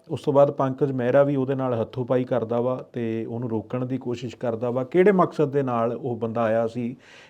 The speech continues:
ਇਹ ਪਤਾ ਨਹੀਂ। ਉਸ ਹੱਥੋਂ-ਪਾਈ ਦੇ ਵਿੱਚ ਰਿਵਾਲਵਰ ਦੇ ਵਿੱਚੋਂ ਗੋਲੀ ਚੱਲ ਜਾਂਦੀ ਆ। ਉਹ ਗੋਲੀ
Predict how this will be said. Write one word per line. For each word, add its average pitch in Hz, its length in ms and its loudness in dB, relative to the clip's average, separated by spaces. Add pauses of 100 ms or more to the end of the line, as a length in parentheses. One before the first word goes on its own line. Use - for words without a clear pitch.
(120)
ਇਹ 131 60 0
ਪਤਾ 107 300 -2
ਨਹੀਂ। 101 140 -14 (720)
ਉਸ 226 360 12
ਹੱਥੋਂ-ਪਾਈ 185 800 10
ਦੇ 180 140 6
ਵਿੱਚ 131 720 0
ਰਿਵਾਲਵਰ 127 540 2
ਦੇ 113 100 -2
ਵਿੱਚੋਂ 113 520 -4 (300)
ਗੋਲੀ 131 300 6
ਚੱਲ 98 260 -4
ਜਾਂਦੀ 98 380 -10
ਆ। - 80 -14 (800)
ਉਹ 135 80 2
ਗੋਲੀ 165 540 4